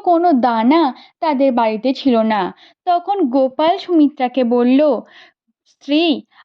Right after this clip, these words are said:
আমাদের বাড়িতে আসা মহারাজকে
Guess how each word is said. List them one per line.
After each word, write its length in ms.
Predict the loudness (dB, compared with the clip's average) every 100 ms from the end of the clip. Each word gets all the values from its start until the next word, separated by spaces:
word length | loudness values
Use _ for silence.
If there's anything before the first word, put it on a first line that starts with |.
| -8
আমাদের 500 | -4 0 0 2 0
বাড়িতে 400 | 0 0 0 0
আসা 320 | 0 0 2 2
মহারাজকে 840 | 2 0 0 0 -2 -4 -4 -2